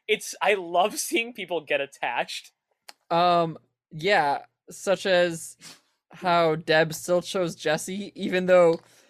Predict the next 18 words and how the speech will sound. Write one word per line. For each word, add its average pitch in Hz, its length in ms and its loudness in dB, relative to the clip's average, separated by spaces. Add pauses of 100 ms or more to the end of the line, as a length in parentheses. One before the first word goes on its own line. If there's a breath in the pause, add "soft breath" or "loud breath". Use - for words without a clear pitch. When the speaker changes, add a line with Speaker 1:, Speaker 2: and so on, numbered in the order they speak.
(300 soft breath)
Speaker 2:
Jesse, 196 540 2
out 175 160 6
of 175 80 4
nowhere, 180 760 4 (920)
chooses 226 540 -2
to 202 240 4
make 185 300 0
out 175 120 4
with 180 100 -4
Serenity 180 500 -4
on 165 120 0
the 151 60 -6
motorbike. 202 600 2 (200)
Speaker 1:
Yeah! 403 300 6 (1120)
Speaker 2:
That 208 280 6
was 359 260 8 (240)
absurd 170 1300 0 (480)
Speaker 1:
Like, - 180 4